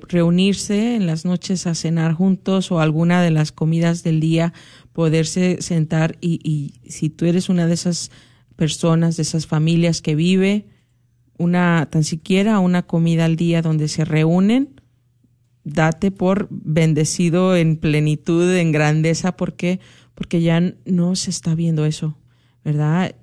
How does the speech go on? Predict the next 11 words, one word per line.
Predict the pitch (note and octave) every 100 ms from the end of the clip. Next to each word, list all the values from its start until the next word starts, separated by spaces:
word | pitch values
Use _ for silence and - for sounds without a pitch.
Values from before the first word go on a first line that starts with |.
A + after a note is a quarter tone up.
| -
Hay | E3 C#3
una | E3 E3+
estrategia, | E3 - D#3+ F3+ F3 F#3+
como | F#3+ F3+ F3
les | E3 D#3
decía, | D#3+ - G3+ C4 - _ _
de | E3
terminar | D#3+ E3+ D#3+ E3 D#3+ E3 E3+ F#3
todas | - F#3 F3
estas | E3+ F3 F3
bendiciones, | F3 E3 D3+ - D#3 D#3 D#3